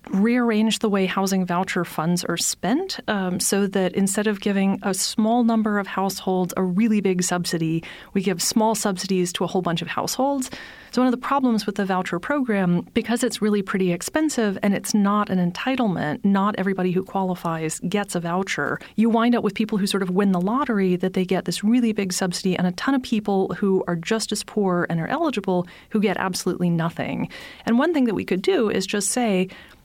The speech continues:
you know, "San Francisco Housing Authority, you have X number of dollars, but you need to spread that across more households." And so if you reduce the size of the voucher for each household,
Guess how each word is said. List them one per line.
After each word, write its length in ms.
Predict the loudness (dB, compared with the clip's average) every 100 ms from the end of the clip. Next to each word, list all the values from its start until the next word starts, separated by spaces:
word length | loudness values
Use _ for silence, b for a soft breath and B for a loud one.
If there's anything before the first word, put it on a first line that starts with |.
| 0
you 60 |
know, 80 | 0
"San 220 | 0 0
Francisco 380 | 0 -2 -2 -2
Housing 260 | -2 0 0
Authority, 400 | 2 2 2 2
you 160 | 0 0
have 540 | 0 0 0 -2 -8 -4
X 220 | -4 0
number 220 | -2 0 0
of 180 | -2
dollars, 720 | -2 0 0 0 0 0 -2 -4 B B B -2
but 280 | 0 2 2
you 120 | 4
need 160 | 2 0
to 100 | -2
spread 340 | -2 0 0
that 160 | 2 0
across 380 | -2 -4 -2 -2
more 100 | -2
households." 680 | 0 -2 0 0 2 0 B B B
And 160 | -2 0
so 80 | 0
if 140 | 0
you 60 | 0
reduce 500 | 0 2 0 0 -2
the 320 | 0 0 0
size 480 | -2 -2 -2 -2 -2
of 60 |
the 60 | -2
voucher 380 | 0 -2 -2 -4
for 160 | -2
each 160 | -2 -2
household, 640 | -2 -2 0 0 2 0